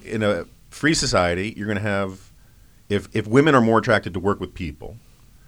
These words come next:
they are gonna be able to choose the careers that they want to choose to work with people. But in a constrained society or a, or a traditional society,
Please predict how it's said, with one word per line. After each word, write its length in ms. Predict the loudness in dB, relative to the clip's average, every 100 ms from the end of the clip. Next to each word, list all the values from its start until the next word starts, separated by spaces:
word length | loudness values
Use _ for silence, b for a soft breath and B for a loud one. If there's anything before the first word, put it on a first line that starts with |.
| b -20
they 760 | -14 -2 2 2 2 0 -6 -12 -20 -20 -20 -20 -20 -8
are 80 | -4
gonna 120 | -2
be 160 | -2 0
able 240 | 0 -2
to 240 | -4 -6 -6
choose 560 | -6 -2 -2 -2 -4 -6
the 80 |
careers 580 | -8 -8 0 4 4 2
that 100 | -2
they 100 | -2
want 240 | -4 -4 -8
to 60 |
choose 720 | -10 -4 -2 0 -2 -6 -14 -20 b b b b b b b -20 -14
to 460 | -2 0 2 -2 -6
work 200 | 0 0
with 140 | 0 0
people. 380 | -2 -2 -10 -16 -20 -2
But 140 | 2
in 160 | 4 4
a 40 | 0
constrained 540 | -4 -2 0 2 0
society 680 | -2 0 2 0 -2 -6 -6
or 360 | -4 -2 0
a, 220 | 0 -2 -6 -12 -10
or 200 | -8 -8
a 40 |
traditional 400 | -2 -2 0 -2
society, 580 | -4 -6 -6 -6 -8